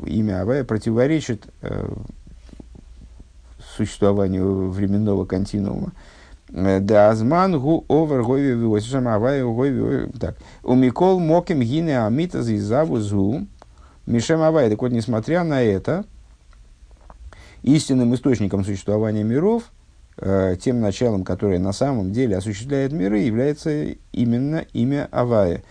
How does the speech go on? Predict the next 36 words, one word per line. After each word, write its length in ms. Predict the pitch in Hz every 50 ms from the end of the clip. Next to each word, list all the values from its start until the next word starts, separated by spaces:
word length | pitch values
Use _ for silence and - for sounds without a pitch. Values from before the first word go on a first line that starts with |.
| - - - - - -
Ракши 440 | - 104 110 104 98 - - - 104
из 240 | 104 127 139 151 165
Гавус 320 | 190 208 208 202 196 156
б-, 160 | 139 127 73
из 160 | 107 117 117 143
Авус 240 | 180 202 196 175
б 160 | 160 160 147 127
Поэль, 400 | - - 120 107 104 98 101 101
Гуали, 420 | 104 104 139 170 170 151 123 110
Ды 220 | 110 120 156 151
и 20 | 131
Шем 260 | - 131 127 135 135
Элоким. 380 | 123 120 123 113 - 104 90 90
Единственное, 480 | 87 98 143 180 175 - - - 117
что 180 | 110 - 107 104
инструментом, 800 | 107 110 - - - 143 170 196 233 254 240 226 196 170 147 - - - - - - _ -
который 340 | - 120 117 - 117 107 104
позволяет 640 | 98 - 107 110 107 95 104 127 117 107 104 - -
осуществить 640 | 98 - 110 104 107 107 - - 131 123 110 95 -
миры, 440 | 95 101 107 110 117 107 87 80 - - - - - - - - -
э, 380 | - 90 95 92 92 95 92
на 240 | 95 98 117 117 117
деле, 500 | 113 110 117 113 110 98 82 78 82 - - - - - - - -
э, 280 | - 65 87 92 90 -
то, 140 | - 120 110
что 200 | - - 104 101
здесь 280 | 98 101 104 98 95 -
Ребе 220 | 104 104 101 98
называет 420 | 92 92 95 104 110 110 110 104 101
из 180 | 95 98 104
Авус 280 | 113 117 113 101 98 95
б 160 | 98 104 107
Поэль, 320 | 110 - 135 113 98 85 -
практическое 640 | - 98 98 - - 156 135 117 107 - - 101
осуществление 460 | 104 107 101 - - 110 107 104 101
миров, 360 | 101 107 104 101 90 82 -